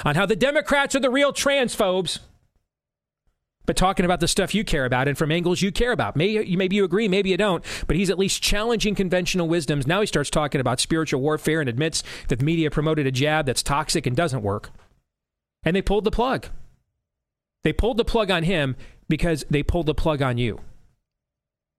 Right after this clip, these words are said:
Fox News is a perfect embodiment of the Republican Party. You're a booty call to them. Show up and vote.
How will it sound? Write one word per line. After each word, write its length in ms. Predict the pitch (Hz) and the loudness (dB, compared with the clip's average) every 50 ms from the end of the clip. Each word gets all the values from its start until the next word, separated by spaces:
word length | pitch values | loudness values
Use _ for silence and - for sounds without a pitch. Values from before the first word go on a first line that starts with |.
| _ _ _ _ _ _ _ _ _ _ _ _ _ _ _ _ _ _ _ _ | _ _ _ _ _ _ _ _ _ _ _ _ _ _ _ _ _ _ _ _
Fox 360 | - 185 196 214 - - 202 | 0 0 0 2 0 0 0
News 340 | 190 185 175 165 151 - - | 2 2 2 0 0 -2 -2
is 160 | 160 147 143 | -2 0 0
a 80 | 127 123 | -2 0
perfect 440 | - - 202 202 - 196 175 - | 0 -2 -2 0 -2 -2 -2 0
embodiment 540 | 175 156 143 151 151 160 147 135 123 123 - | -2 -2 0 0 0 0 0 0 -2 -2 -2
of 140 | - 135 127 | -2 -2 -2
the 80 | 143 131 | -2 -2
Republican 480 | 139 135 - 143 131 139 131 - 127 | 0 0 -2 -2 -2 -2 -2 -2 -2
Party. 260 | - - 135 110 107 | -2 -2 -2 0 -2
You're 220 | 104 110 143 170 196 | 0 0 0 0 0
a 60 | 196 | 0
booty 260 | 147 175 185 170 156 | -2 -2 -2 -2 -2
call 220 | - - 101 90 - | -2 -2 -2 -2 -2
to 100 | - 104 | -4 -4
them. 180 | 95 85 87 - - - - - _ | -4 -6 -6 -8 -12 -16 -18 -12 _
Show 300 | - - - 165 156 180 | -2 0 0 2 2 0
up 100 | 190 - | 0 0
and 120 | 214 196 160 | -2 0 0
vote. 300 | 147 135 143 139 - | 0 0 0 -2 -4